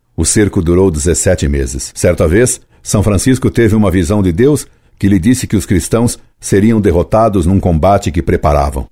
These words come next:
São Francisco os preveniu, mas não foi ouvido, e nesse combate, os cristãos perderam seis mil homens. Mas o cerco de Damieta prosseguiu. São Francisco, então, resolveu ir até os maometanos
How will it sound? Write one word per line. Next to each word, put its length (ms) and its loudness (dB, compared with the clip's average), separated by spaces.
São 180 -2
Francisco 480 0
os 80 -4
preveniu, 580 2
mas 280 0
não 300 2
foi 220 0
ouvido, 420 0
e 100 -2
nesse 300 2
combate, 560 0
os 140 -6
cristãos 560 0
perderam 500 2
seis 420 0
mil 240 2
homens. 640 -2
Mas 160 0
o 60 0
cerco 440 0
de 140 -2
Damieta 600 0
prosseguiu. 580 -2
São 220 -4
Francisco, 380 0
então, 380 0
resolveu 560 2
ir 160 4
até 220 2
os 100 2
maometanos 840 0